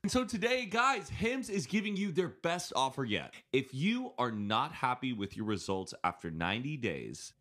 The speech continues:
Hims will give you a full refund. And right now, our listeners, you can get your first visit absolutely free.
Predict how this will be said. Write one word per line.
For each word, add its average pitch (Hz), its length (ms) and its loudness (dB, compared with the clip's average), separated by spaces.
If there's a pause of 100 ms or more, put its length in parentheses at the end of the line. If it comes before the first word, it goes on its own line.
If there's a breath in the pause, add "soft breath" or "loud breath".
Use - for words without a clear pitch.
(140)
Hims 180 600 -2
will 139 180 -2
give 131 300 -2
you 135 340 -4
a 127 200 -4 (200)
full 143 560 -2 (160)
refund. 107 920 -4 (100)
And 156 160 0
right 196 240 2
now, 180 420 0
our 196 200 4
listeners, 196 640 -2
you 160 300 4
can 131 220 -4
get 147 280 -2
your 135 100 0
first 175 460 -6
visit 135 460 -4 (100)
absolutely 123 800 0
free. 71 340 -8